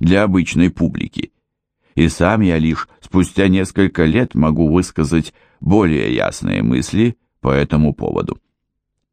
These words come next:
Я хотел наглядно показать слушателям,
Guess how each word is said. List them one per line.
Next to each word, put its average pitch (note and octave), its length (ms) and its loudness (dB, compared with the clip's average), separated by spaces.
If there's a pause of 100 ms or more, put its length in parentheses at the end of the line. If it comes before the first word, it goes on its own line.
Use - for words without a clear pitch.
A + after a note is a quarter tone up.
(140)
Я F#2+ 200 2
хотел F#2 500 0
наглядно D#2+ 920 0
показать G#1+ 480 -4
слушателям, - 600 -4